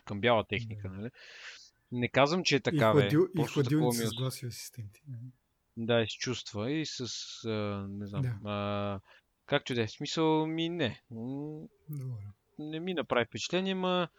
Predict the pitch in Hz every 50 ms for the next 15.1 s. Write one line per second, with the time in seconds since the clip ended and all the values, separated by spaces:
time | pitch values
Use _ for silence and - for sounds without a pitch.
0 | - _ _ _ _ _ _ - 120 113 107 - - 98 98 98 104 117 123 -
1 | - - 120 120 - 135 143 147 147 139 - - 127 123 120 110 - 123 131 120
2 | - - 110 117 117 113 110 104 95 - - 131 139 147 143 - - 131 127 123
3 | 123 123 123 123 123 - - _ - - 117 117 - _ _ - - _ _ _
4 | _ _ _ - 190 220 - - 247 208 175 170 160 202 202 196 160 160 180 165
5 | 180 175 175 170 170 175 - - - 151 156 160 147 - - - - - 147 143
6 | 151 151 147 143 143 135 123 - _ 127 139 139 139 135 139 135 123 120 110 104
7 | 110 123 123 - - - 120 120 117 113 110 107 107 104 104 101 101 110 - _
8 | _ _ _ _ _ 110 107 107 101 98 98 98 98 98 98 101 98 101 _ _
9 | _ _ _ _ - - _ _ _ _ _ _ _ _ 202 202 202 202 202 208
10 | 202 - _ _ _ 202 202 - - 214 196 - 196 170 160 151 113 113 131 139
11 | 131 - _ _ _ _ _ _ _ _ - - 113 104 - - 127 127 123 120
12 | 120 - _ _ _ _ _ _ _ _ - 139 135 127 117 _ - 139 135 120
13 | 120 113 - 113 - 123 127 - - 127 120 117 113 110 107 104 110 110 104 110
14 | 143 170 175 170 160 156 147 - - - 139 123 117 104 101 98 104 98 - -
15 | -